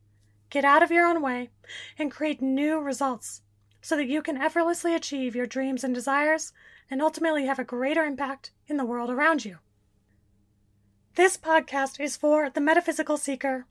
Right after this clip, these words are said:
who wishes to use scientific principles to make deep levels of change in their personal and professional life. You're here because you know that there's more to life than meets the eye,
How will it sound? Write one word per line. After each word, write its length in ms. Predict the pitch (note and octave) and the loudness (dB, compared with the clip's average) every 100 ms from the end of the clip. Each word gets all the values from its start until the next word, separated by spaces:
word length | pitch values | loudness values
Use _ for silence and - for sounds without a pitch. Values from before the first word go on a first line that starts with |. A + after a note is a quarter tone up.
| _ | _
who 100 | D4+ | -4
wishes 340 | D4 E4 F#4+ F4+ | 0 2 2 -2
to 120 | D#4+ | -4
use 240 | C#4+ C#4 - | -4 -6 -4
scientific 680 | D4 D#4 D#4+ D#4+ D#4+ - | -2 -2 -2 -2 -2 -4
principles 580 | D4+ C#4 C#4 B3+ A3 - | -6 -4 -6 -8 -8 -8
to 80 | C4+ | -4
make 260 | C#4 C4+ _ - | -4 -6 _ -4
deep 300 | D4+ D#4 _ _ - | -2 -2 _ _ -4
levels 400 | C#4+ C4 C4 A#3+ | -2 0 -2 -4
of 100 | A3 | -6
change 480 | - B3 A3 - - - - - | -6 -4 -4 -10 -16 -20 -16 -6
in 120 | C4+ | -4
their 120 | C4 | -4
personal 560 | - D4+ - E4 E4+ - _ | -2 -4 0 0 0 -6 _
and 120 | D4 C4+ | -4 -2
professional 540 | C#4+ C#4 C4 C#4 B3+ | -2 -2 -4 -4 -4
life. 360 | B3+ A3+ - _ _ _ _ - - - | -4 -6 -12 _ _ _ _ -20 -20 -14
You're 240 | - D#4+ F4+ | 2 4 4
here 320 | E4 E4 C#4 | 4 2 2
because 360 | C4 B3 C4 B3+ | -2 -6 -6 -4
you 100 | C4+ | 2
know 260 | D#4+ D4 | 4 4
that 160 | B3+ B3+ | 2 -2
there's 200 | C4 A#3+ | -4 -2
more 220 | C4+ E4 | 0 0
to 100 | E4 | 0
life 280 | D4 C4+ C4+ | 0 0 -2
than 160 | C4 B3+ | -2 -2
meets 220 | B3+ - | -4 -6
the 160 | C4 | -4
eye, 300 | B3+ A#3 G#3+ | -4 -4 -8